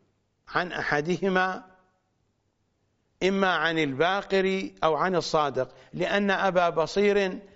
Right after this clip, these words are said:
يروي عن الباقر ويروي عن الصادق صلوات الله وسلامه عليهما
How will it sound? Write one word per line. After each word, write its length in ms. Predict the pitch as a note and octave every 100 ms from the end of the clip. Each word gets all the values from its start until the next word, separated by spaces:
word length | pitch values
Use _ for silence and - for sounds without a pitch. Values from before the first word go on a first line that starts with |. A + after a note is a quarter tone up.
| _ -
يروي 500 | E3 G#3+ G3 F3+ D#3+
عن 200 | D#3+ G3+
الباقر 920 | F#3+ E3+ F#3+ F#3 F#3+ F3 F3 F3 F3 - - -
ويروي 480 | D#3 F#3 F#3+ F3+ E3
عن 220 | D#3+ F3+
الصادق 720 | C#3 D3+ C3 G#2+ G#2+ - - _ _ _ _ _ _ -
صلوات 580 | - E3 E3 E3 D3+
الله 600 | F#3+ F#3 F#3 E3+ F3 E3+ - - _ _ _ _
وسلامه 760 | C3+ C3+ D#3 E3+ F3+ E3 D#3 D3+
عليهما 540 | D3 D3 A#2+ F#2+ F2